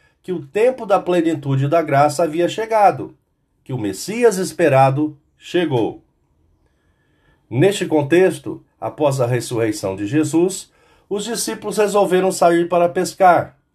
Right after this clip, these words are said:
Usaram, com certeza, toda a sua tralha, tralha de pesca e seguiram todo o conhecimento adquirido no período de pescadores profissionais. Entretanto, passaram a noite pescando e, quando encontraram com Jesus na praia,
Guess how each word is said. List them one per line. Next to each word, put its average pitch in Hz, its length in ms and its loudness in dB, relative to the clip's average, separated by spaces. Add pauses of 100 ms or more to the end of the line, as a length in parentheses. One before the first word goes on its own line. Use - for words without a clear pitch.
(120)
Usaram, 147 580 0
com 127 140 -4
certeza, 139 720 -2 (380)
toda 220 260 4
a 196 60 2
sua 160 260 0
tralha, 117 460 0
tralha 123 420 2
de 135 100 -8
pesca 196 580 0 (380)
e 190 120 -6
seguiram 208 600 -6 (120)
todo 247 340 4
o 240 60 -8
conhecimento 180 720 0
adquirido 147 640 0
no 156 120 -2
período 135 380 -2
de 135 80 -4
pescadores 135 720 -4
profissionais. 123 800 -4 (260)
Entretanto, 139 840 -2 (320)
passaram 180 460 4
a 190 60 4
noite 165 280 0
pescando 175 720 -4 (320)
e, 151 80 -12
quando 196 300 0
encontraram 208 580 4
com 220 200 0
Jesus 180 400 -2
na 196 120 2
praia, 170 540 2